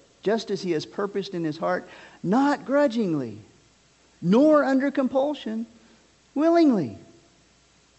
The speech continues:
For God loves a cheerful giver.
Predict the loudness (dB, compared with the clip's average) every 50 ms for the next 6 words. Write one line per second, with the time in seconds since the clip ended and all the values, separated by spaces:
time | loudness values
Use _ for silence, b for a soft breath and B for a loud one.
0 | _ _ -8 -8 -6 -6 -6 -6 -6 -6 -6 -8 -8 -6 -6 -4 -4 -4 -6 -6
1 | -8 -10 -14 -18 -16 -14 -14 -14 -12 -14 -10 -6 -6 -6 -6 -6 -8 -8 -6 -6
2 | -8 -10 -14 b b b b b b b b b b b _ _ _ _ _ _
3 | _ -18 -10 -6 -6 -6 -6 -8 -12